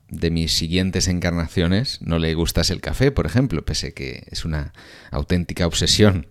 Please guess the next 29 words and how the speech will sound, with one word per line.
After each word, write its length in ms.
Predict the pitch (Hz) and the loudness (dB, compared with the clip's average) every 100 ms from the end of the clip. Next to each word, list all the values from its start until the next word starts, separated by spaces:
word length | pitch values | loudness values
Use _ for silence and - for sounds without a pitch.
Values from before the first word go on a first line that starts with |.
| - | -6
la 140 | 85 | -2
que 80 | 85 | 0
me 100 | 80 | 0
produce 280 | 87 90 90 | 2 2 2
en 80 | |
esta 200 | 85 - | 0 0
vida. 240 | 82 98 85 - - - - _ - | 2 2 0 -4 -20 -20 -20 _ -4
Pero 200 | 101 95 | 0 2
seguro 380 | 113 113 147 151 | 4 6 6 4
que 100 | 113 | 2
sería 560 | - 90 95 110 110 | 2 0 0 0 2
una 180 | 110 104 | 0 0
persona 480 | 123 - 120 113 147 - - - - - - | -2 0 2 0 -4 -12 -20 -20 -20 -20 -6
a 80 | 92 | -2
la 120 | 85 | -2
que 100 | 82 | -2
le 100 | 78 | -4
guste, 680 | 78 82 - 90 82 80 78 | -4 -4 -2 0 0 0 -2
mm, 340 | 76 - - - - | -4 -6 -10 -12 -2
reflexionar 720 | 98 95 104 - 95 101 104 | 2 4 4 4 4 4 2
sobre 220 | - 87 | 0 0
estos 280 | 87 - - | 0 0 -2
temas 280 | 87 80 76 | 0 -2 -2
metafísicos, 840 | 82 71 - 71 - - - - | -4 -4 -6 -4 -6 -8 -10 -8
como 220 | 73 71 | -8 -6
el 160 | 80 - | -6 -4
que 80 | - | -6
estoy 200 | - 78 | -2 -2
tratando. 520 | 73 69 - - | -2 -6 -8 -14